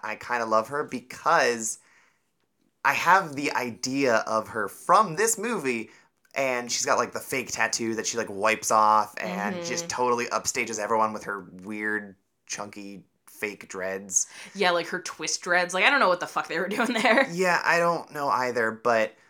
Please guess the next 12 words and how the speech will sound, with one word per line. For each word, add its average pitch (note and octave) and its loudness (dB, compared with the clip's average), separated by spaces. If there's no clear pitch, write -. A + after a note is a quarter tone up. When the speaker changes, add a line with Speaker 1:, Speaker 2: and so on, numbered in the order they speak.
Speaker 1:
my C3 4
love F#3 2
of F3+ -2
her G#2+ 0
is G2+ -8
rooted A2 -4
fundamentally C3+ -2
in G#2+ -8
The G#2+ -12
New B2 -8
Guy. A2 0
Speaker 2:
<laughs> - -20